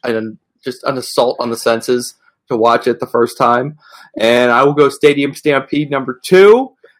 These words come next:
and then, uh, I'm having a really hard time, like, deciding between Money in the Bank or Firefly Funhouse, 'cause I, I, Firefly is just kinda, like,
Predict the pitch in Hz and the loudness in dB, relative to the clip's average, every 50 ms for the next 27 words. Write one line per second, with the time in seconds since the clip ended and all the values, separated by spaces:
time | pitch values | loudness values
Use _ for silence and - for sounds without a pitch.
0 | _ _ - - 139 143 147 147 147 151 156 156 151 151 151 147 147 147 143 139 | _ _ -6 -4 -4 -2 0 0 0 0 0 0 0 2 2 2 2 2 2 2
1 | 156 170 165 214 214 190 175 175 185 185 180 175 185 170 175 - 165 156 151 143 | 0 0 -2 -4 -2 -2 0 0 2 2 2 2 0 0 0 -2 0 0 0 0
2 | 123 107 - - 107 120 117 - _ _ _ _ _ - _ _ _ _ - 143 | -2 -6 -4 -4 -4 -4 -4 -6 _ _ _ _ _ -20 _ _ _ _ -12 -4
3 | 147 147 139 143 135 135 127 - - 135 131 131 123 127 135 135 139 135 131 131 | -2 0 0 0 -2 -6 -10 -10 -10 -8 -8 -10 -8 -8 -10 -8 -8 -8 -8 -8
4 | 123 - 127 123 131 127 - 123 117 - - 131 127 123 - 135 123 120 - 139 | -4 -4 -4 -4 -4 -4 -4 -4 -2 0 0 0 0 0 -2 -2 -4 -2 -2 -4
5 | 131 135 127 127 123 - - 117 113 113 120 135 139 123 - _ _ - 175 196 | -2 -2 -2 -4 -4 -6 -10 -8 -6 -4 -4 -4 -4 -6 -8 _ _ -2 0 0
6 | 214 208 - 220 208 202 190 180 160 156 - 160 151 156 - - 165 151 139 127 | 0 0 0 2 2 4 2 2 0 -2 -6 -10 -12 -10 -8 -8 -6 -4 -4 -4
7 | 123 | -6